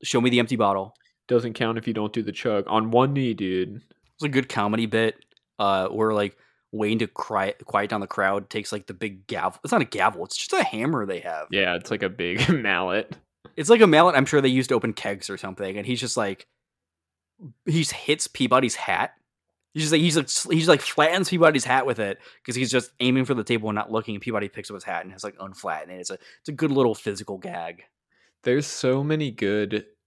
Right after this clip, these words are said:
Speaker 2: like, extremely well blocked shots of the crowd
Speaker 1: Mm-hmm.
Speaker 2: where you can, like, see everyone's face. There's, like, fifty people crammed into the
Speaker 1: Yeah.
Speaker 2: bar.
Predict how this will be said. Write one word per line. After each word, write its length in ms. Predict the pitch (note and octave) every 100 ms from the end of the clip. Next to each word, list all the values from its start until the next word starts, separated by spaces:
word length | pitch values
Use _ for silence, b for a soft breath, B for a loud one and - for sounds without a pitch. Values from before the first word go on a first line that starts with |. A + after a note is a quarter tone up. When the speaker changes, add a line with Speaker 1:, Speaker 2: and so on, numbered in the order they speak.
| _ _ _
Speaker 2:
like, 360 | G#2+ F2+ - - _ _ _ G2
extremely 960 | G2 - - A2+ G#2+ G2+ F#2+ F#2 F#2
well 580 | F#2 F#2 F2+ F#2 F#2 - _ _ _ _
blocked 640 | G#2+ G2 F2+ F2 - -
shots 460 | - - E2+ D#2+ E2
of 100 | -
the 80 | -
crowd 520 | - D2+ A1 - - _ _ _ -
Speaker 1:
Mm-hmm. 240 | B2+ A2 F#2+ _ _ _
Speaker 2:
where 100 | A2
you 80 | G2
can, 140 | G#2
like, 180 | F#2+ F2
see 260 | - A2 D#2+
everyone's 560 | F2 G#2 G2 G2 F#2+
face. 380 | - C#2 E2+ -
There's, 160 | G2 F#2
like, 120 | D#2+
fifty 400 | - G#2 - G2+
people 320 | G2 G2 G2+
crammed 320 | G2 F#2+ G2
into 140 | F#2+ G2
the 80 | F#2+
Speaker 1:
Yeah. 60 |
Speaker 2:
bar. 380 | F2 F#2 G2